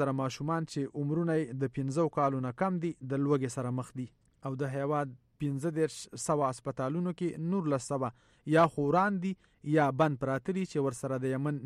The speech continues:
نیمه آبادي د علاج نه محرومه شوې ده. ملګرو ملتونو د اپریل په میاشت کې د حوثي اغیانو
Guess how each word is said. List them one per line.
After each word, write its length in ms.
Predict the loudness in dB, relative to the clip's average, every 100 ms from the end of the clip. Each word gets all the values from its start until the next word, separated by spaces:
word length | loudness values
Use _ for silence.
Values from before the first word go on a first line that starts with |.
| 0
نیمه 180 | 2 0 -2
آبادي 400 | -2 -2 -2 -4 -2
د 100 | -2
علاج 300 | 2 2 0
نه 40 | -2
محرومه 320 | -4 -4 -4 -4
شوې 180 | -6 -4
ده. 80 | -6 -8 -2
ملګرو 300 | 4 6 6
ملتونو 380 | 6 2 2 0 2
د 120 | 2
اپریل 280 | 2 0 0 -2
په 100 | -2
میاشت 280 | 0 -2 -2
کې 120 | -2
د 120 | 0 -2
حوثي 280 | -2 -2 -2
اغیانو 440 | -2 -2 -2 -2